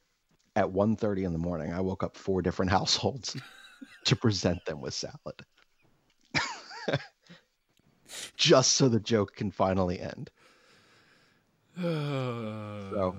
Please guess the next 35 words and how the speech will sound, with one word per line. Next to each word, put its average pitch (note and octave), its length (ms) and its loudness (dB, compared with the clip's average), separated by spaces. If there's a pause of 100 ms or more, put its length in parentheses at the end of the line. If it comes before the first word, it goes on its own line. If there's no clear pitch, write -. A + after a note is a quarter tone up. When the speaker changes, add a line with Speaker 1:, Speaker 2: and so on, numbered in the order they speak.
Speaker 2:
that's - 100 -2
Speaker 1:
moral G#2 200 4
of F2 80 2
that F2+ 60 0
Speaker 2:
dedication. C3 220 6
Speaker 1:
story F2 380 -6 (300)
is A2 140 -6
don't C3+ 240 0
forget C3 240 0
the - 80 -6
salad. D4 400 -4 (720)
Speaker 2:
Yeah. C#3 100 -8 (480)
Speaker 1:
If C#3+ 200 2
you A#2+ 80 0
volunteer, F#2 460 2
of - 100 -12
course, - 220 -12
to - 80 -16
bring G2+ 220 -6
the - 80 -12
salad. - 360 -10 (160)
And F#2+ 140 2
if F#2 100 2
you G2+ 60 0
do, F#2+ 220 8
in E2+ 80 4
fact, - 320 -2 (340)
volunteer E2 380 0
to E2 40 2
bring E2 160 0
the E2+ 80 0
salad D2+ 320 0
and E2 140 2
you E2+ 80 4
don't E2+ 260 0